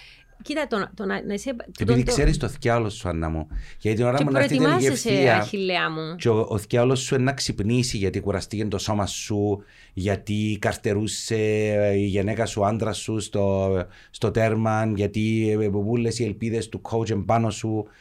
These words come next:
Speaker 2: γιατί whatever. Όταν ξέρω θκιάλο μου και ξαναξυπνήσει και εμφανιστεί μπροστά μου, είναι πιο εύκολο να αντιμετωπίσω.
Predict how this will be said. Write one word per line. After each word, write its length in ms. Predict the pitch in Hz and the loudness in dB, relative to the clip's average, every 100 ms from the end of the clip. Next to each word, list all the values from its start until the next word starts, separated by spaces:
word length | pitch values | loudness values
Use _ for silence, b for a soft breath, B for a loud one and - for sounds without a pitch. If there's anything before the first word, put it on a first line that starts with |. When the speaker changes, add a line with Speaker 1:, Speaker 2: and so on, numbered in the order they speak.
| B | B
Speaker 2:
γιατί 240 | - 98 104 | -2 0 0
whatever. 360 | 104 110 101 95 b b b | 2 2 2 0 b b b
Όταν 200 | 123 143 | -2 -2
ξέρω 280 | - 156 190 | 0 0 0
θκιάλο 480 | 196 127 101 90 76 | 0 0 2 2 0
μου 320 | 69 67 65 _ | -2 -6 -10 _
και 120 | 107 | -4
ξαναξυπνήσει 920 | - 104 104 98 - 98 95 127 127 | -2 0 0 0 -4 -2 2 2 2
και 80 | 113 | 0
εμφανιστεί 460 | 95 - 87 80 98 | -2 -2 -4 -4 -4
μπροστά 480 | 87 87 - 101 98 | -4 -4 -2 0 2
μου, 260 | 82 71 b b b | 0 -6 b b b
είναι 120 | 117 | -4
πιο 100 | 117 | -2
εύκολο 300 | 160 - 190 | -2 -2 0
να 160 | 156 101 | 0 0
αντιμετωπίσω. 680 | 90 78 76 76 - - | -2 -4 -4 -6 -10 -12